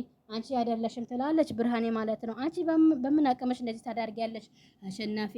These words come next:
«አዎ አዳይ ብርሃኔ እውነቷ ነው። የቀይ ዋገ ሰው አንቺ ላይ ቢፈርድም ያደረግሽው ነገር እኮ ትክክል ነው» ብሎ ደግሞ «እግዚአብሔር ይመስገን በይ ጥሩ እናት አለሽ የምትደግፍሽን» እያለ አሸናፊ ለእና-፣ ለአደይን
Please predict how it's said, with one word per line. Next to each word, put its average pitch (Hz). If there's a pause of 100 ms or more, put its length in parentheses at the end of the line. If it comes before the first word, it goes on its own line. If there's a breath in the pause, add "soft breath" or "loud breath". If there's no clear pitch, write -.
«አዎ 214
አዳይ 214
ብርሃኔ 220
እውነቷ 208 (180)
ነው። 202 (500 soft breath)
የቀይ 254
ዋገ 233 (120)
ሰው 233 (140)
አንቺ 220
ላይ 240
ቢፈርድም 233
ያደረግሽው 240
ነገር 247
እኮ 240
ትክክል 262
ነው» 247
ብሎ 233 (180)
ደግሞ 247 (140)
«እግዚአብሔር 240
ይመስገን 233
በይ 226 (280)
ጥሩ 311
እናት 247
አለሽ 226
የምትደግፍሽን» 226
እያለ 214 (440 soft breath)
አሸናፊ 208 (100)
ለእና-፣ 202 (300)
ለአደይን 220